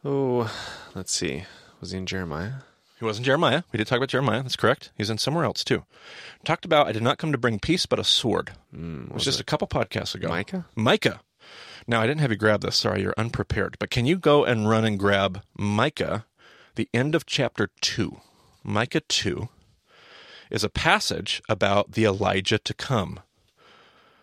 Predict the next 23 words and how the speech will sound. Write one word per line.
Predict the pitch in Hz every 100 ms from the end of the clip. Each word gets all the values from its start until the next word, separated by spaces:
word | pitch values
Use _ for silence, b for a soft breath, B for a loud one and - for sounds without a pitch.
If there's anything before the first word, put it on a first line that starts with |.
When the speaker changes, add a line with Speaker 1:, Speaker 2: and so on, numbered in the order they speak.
| b
Speaker 2:
And | 113 104 101
there's, | 101 101 98 110
uh, | 101
go | 98 123
ahead | 160
and | 151 107
read | 110 107
the | 98
last, | 98 98 98 - -
uh, | 104 98
I |
don't | 90
know, | 90
whatever | 90 85 85
it | 78
is. | - - -
There's | 87 85
a |
section | - 98 - 87
there | 82 -
at | -
the | 76
end. | -